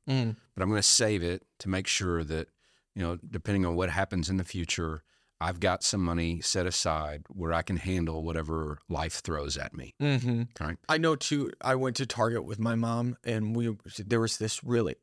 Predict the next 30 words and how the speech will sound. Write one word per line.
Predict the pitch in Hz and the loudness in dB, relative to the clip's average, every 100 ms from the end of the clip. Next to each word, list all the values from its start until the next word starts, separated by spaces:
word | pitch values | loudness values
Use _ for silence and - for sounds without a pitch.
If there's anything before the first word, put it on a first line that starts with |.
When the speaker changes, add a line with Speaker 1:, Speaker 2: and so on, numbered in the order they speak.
| _ | _
Speaker 1:
really | 107 104 90 - | 0 2 2 -2
awesome | - 107 - 104 | -2 -2 0 0
little | 107 104 92 _ _ _ _ _ _ _ | 2 0 -2 _ _ _ _ _ _ _
toy. | - 110 107 135 _ _ _ _ | 2 4 4 -2 _ _ _ _
Um, | 120 113 98 78 | 0 2 2 0
it's | 104 - | -2 0
like | 104 | 0
a | 90 101 - | -2 -6 -6
cauldron | - 117 110 113 120 120 - | 0 2 2 2 0 -2 -4
kind | 127 113 | 0 0
of | |
thing. | - 110 123 - _ _ _ | 0 -2 -4 -8 _ _ _
It's | - | -2
really | 120 120 | 2 2
great, | 110 117 110 _ | 4 0 0 _
but | 113 113 - | -2 0 2
I | 127 | 0
only | 123 110 | 2 0
have, | 117 113 78 - _ _ | 0 -4 -6 -12 _ _
I | 113 107 | -2 -2
think, | - 101 73 | 0 -4 -2
four, | - 120 120 120 - | 0 2 4 0 -8
four | - 143 | -2 2
dollars. | 139 139 143 160 - _ _ _ _ _ _ _ | 2 0 -4 -6 -10 _ _ _ _ _ _ _
And, | 131 123 110 | 0 0 4
but | 123 | 4
it | 120 123 _ | 4 -2 _
was, | 117 117 104 - - | -2 -2 -2 -6 -6
I | 110 | -10
think, | - 117 107 - | -4 -4 -4 -8